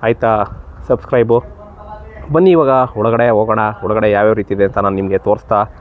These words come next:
ಹೋಗ್ತೀನಿ. ನೋಡಿ, ನಿಮಗೆ ಮೂಡ ಅಪ್ರೋಡು, ಪಿಲ್ಲರ್ ಕನ್ಸ್ಟ್ರಕ್ಷನು, ವೆಟ್ರಿಫೈಡ್ ಫ್ಲೋರಿಂಗ್ ಇದೆ. ಹಾಗೆ ನಿಮಗೆ ಫುಲ್ಲಿ ಫರ್ನಿಷಡ್ ಮಾಡಿದ್ದಾರೆ ಅಂತಲೇ ಹೇಳ್ಬೋದು,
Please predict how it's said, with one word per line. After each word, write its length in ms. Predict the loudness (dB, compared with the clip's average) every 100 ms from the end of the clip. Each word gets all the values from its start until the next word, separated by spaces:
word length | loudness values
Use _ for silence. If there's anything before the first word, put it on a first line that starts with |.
| -20 -20 -8 -2
ಹೋಗ್ತೀನಿ. 460 | -2 -2 -2 -2 -4 -20 -20 -20 -20 -20 -20 -20 -20 -10 0
ನೋಡಿ, 140 | 2
ನಿಮಗೆ 560 | 4 4 4 4 2 -2 -6
ಮೂಡ 160 | 0 2
ಅಪ್ರೋಡು, 400 | 2 2 2 2
ಪಿಲ್ಲರ್ 240 | 2 2
ಕನ್ಸ್ಟ್ರಕ್ಷನು, 540 | 2 0 0 0 2 2
ವೆಟ್ರಿಫೈಡ್ 380 | 2 0 -2
ಫ್ಲೋರಿಂಗ್ 340 | 0 0 2 2
ಇದೆ. 160 | 2 0 -4 -20 -20 -20 -20 -20 -20 -20 -20 -20 -6
ಹಾಗೆ 220 | -2 2
ನಿಮಗೆ 340 | 4 4 4 6 4 2 -6 -20 -20 -20 -20 -20 -20 -20 -20 -20 -20 -20 -20 -20 -20 -20 -20 -20 -18 -18 -16 -16 -14 -14 -12 -12 -12 -14 -14 -14 -14 -14 -14 -12 -12 -14 -14 -14 -12
ಫುಲ್ಲಿ 260 | -2 2 2
ಫರ್ನಿಷಡ್ 460 | 2 0 0 0 0
ಮಾಡಿದ್ದಾರೆ 380 | 2 2 2
ಅಂತಲೇ 220 | 2 2 2
ಹೇಳ್ಬೋದು, 400 | 2 2 0